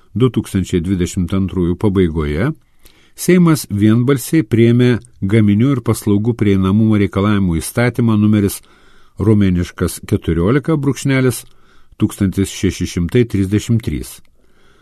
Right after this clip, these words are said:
Plačiau šį įstatymą praėjusiu metu aštuntajame mūsų žodžio numeryje, straipsnėje Tegyvuoja prieinamumas, aptarė teisininkas Giedrius Stoškus. Nekartodami to, kas jau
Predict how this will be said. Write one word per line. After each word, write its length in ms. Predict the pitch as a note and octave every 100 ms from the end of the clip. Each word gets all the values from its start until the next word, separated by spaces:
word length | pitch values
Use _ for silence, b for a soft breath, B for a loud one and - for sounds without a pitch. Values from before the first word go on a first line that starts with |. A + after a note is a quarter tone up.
| _
Plačiau 400 | - A#2 - A3
šį 160 | F#3 A#2+
įstatymą 560 | - G#2+ G2 - F#2 E2
praėjusiu 400 | - G#2+ F#2 -
metu 300 | G2 F#2+ F#2+
aštuntajame 680 | E2+ - F#2+ A2 F#2+ E2+ E2+
mūsų 300 | E2+ - F#2
žodžio 300 | E2 D#2 D#2
numeryje, 480 | F2 D3 D#3 D#3 D3 -
straipsnėje 720 | - - A2 F2+ - F#2 F2 D#2 b b b -
Tegyvuoja 640 | A2 G2+ G#2 G2+ F2+ D#2+
prieinamumas, 840 | - F#2 E2+ D#2 E2 G#2+ D#3+ F3+ - b b b b b -
aptarė 480 | A#2+ A#2 C#3+ C#3+ C#3
teisininkas 840 | - G#2+ G2+ - A#2 A#2 B2 -
Giedrius 480 | A2 G2 F2+ F#2+ A2+
Stoškus. 640 | - D3 E2 - - - _ - _ b b b b b b
Nekartodami 840 | A#2 F3 G3+ F#3+ A2+ F#2 F#2+ G2 G#2+
to, 160 | - F#2
kas 240 | F#2 - -
jau 160 | D#2+